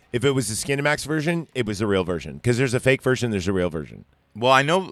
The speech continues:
Speaker 2: 'cause
Speaker 1: The
Speaker 2: when I
Speaker 1: Lifetime cut is way,
Speaker 2: when
Speaker 1: way
Speaker 2: I
Speaker 1: less edited.
Speaker 2: originally saw Mikey, I saw it on Lifetime.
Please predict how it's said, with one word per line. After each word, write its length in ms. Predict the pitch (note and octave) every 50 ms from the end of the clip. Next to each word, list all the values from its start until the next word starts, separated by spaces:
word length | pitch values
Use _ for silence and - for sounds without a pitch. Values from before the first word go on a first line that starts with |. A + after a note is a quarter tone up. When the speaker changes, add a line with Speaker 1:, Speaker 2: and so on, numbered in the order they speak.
| - F#2+ -
Speaker 2:
'cause 160 | - C3+ C3
Speaker 1:
The 80 | C#3
Speaker 2:
when 100 | C#3 B2+
I 100 | C3 C#3+
Speaker 1:
Lifetime 380 | E3 F3 - - F3 D#3+ D#3 C#3+
cut 340 | - - D#3+ D3+ C#3+ C3+ -
is 240 | - C3+ B2+ A2 G#2
way, 800 | B2 G#2 G2 G#2 A2 B2 C3+ C3+ C3 C3 B2+ B2+ B2 B2 A#2+ A#2
Speaker 2:
when 160 | A2+ B2+ D3+ D3+
Speaker 1:
way 140 | E3 D#3+
Speaker 2:
I 40 | D#3
Speaker 1:
less 120 | D3+ C#3+ B2+
edited. 120 | B2 A2
Speaker 2:
originally 340 | C3+ E3 E3 E3 F3+ F3+ E3+
saw 420 | - - - B2 A2 A2+ B2 C3+ C#3+
Mikey, 480 | C#3 C#3 C#3 D3+ - - E3+ F3+ D#3+ -
I 100 | - G#2
saw 240 | - - A#2 A2+
it 40 | A2
on 160 | G#2 G2 F2+
Lifetime. 540 | F2 F2 F#2 G2 - - - C#2 B1+ A#1+ -